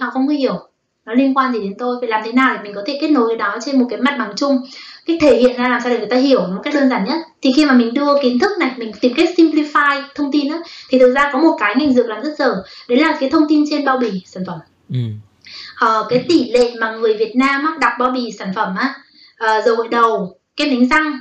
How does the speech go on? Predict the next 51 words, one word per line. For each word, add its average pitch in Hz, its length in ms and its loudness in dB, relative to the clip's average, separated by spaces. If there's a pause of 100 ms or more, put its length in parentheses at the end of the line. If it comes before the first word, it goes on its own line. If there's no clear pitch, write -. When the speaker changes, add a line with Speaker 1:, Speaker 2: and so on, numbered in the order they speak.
Speaker 1:
tại 226 100 -8
thời 233 120 0
điểm 208 140 0
đó 202 160 2
còn 254 120 2
rất 302 60 2
là 320 160 0
cao 254 200 4 (260)
<laughs> 254 160 4 (340)
và 254 100 2
em 269 80 2
sẽ 294 80 -2
rất 359 120 2
là 330 120 2
ngạc 247 220 0
nhiên. 294 280 2 (280)
Ờ, 247 320 4
tại 247 120 6
vì 254 60 6
bây 277 180 4
giờ 254 160 6
hầu 240 120 4
như 254 80 6
mọi 269 120 0
người 233 100 0
sẽ 240 140 -2
không 294 120 0
bao 254 100 2
giờ 240 80 -2
coi 254 160 0
những 247 120 -2
cái 214 80 -8
đó 202 160 -6
nữa, 240 300 -10
nhưng 294 120 -6
mà 269 60 0
những 254 200 4
cái 302 80 -4
năm 302 220 0
đầu 220 320 2
á, 302 280 -4
những 262 180 -6
cái 285 100 -8
năm 294 160 -2
đó 247 340 2
mọi 285 80 0
người 247 160 4
còn 226 140 -6
rất 359 140 -6
là 349 180 -4
interested 277 480 -6